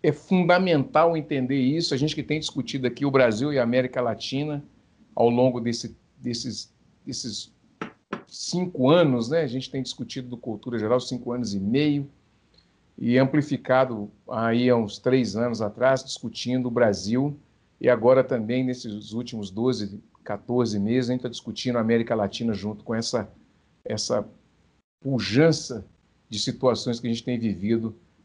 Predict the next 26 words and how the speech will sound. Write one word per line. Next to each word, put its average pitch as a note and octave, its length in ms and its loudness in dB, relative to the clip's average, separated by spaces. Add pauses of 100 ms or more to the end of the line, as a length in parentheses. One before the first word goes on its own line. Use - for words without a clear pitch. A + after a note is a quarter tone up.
é, G#2+ 160 -4
e A#2 140 0
de G#2+ 100 -2
surpresas G#2+ 580 -2
também. F2+ 300 -2 (140)
Pra C#3+ 100 -2
conversar E3 540 4
sobre D#3 280 0
esse D3 160 -2
assunto, D3 460 -4 (800)
tô - 80 -20
conversando C#3 460 2
aqui C3+ 120 -4
com C3+ 220 4
o B2+ 40 4
autor B2 360 4
do B2+ 120 0
livro, C3+ 400 4
o C3 40 -12
professor C3 480 -2
Tiago B2 400 4
Arruda, C#3+ 500 0 (720)
é, G#2 140 -4
professor B2 560 -2
da B2 140 2
ufesa. C#3 640 2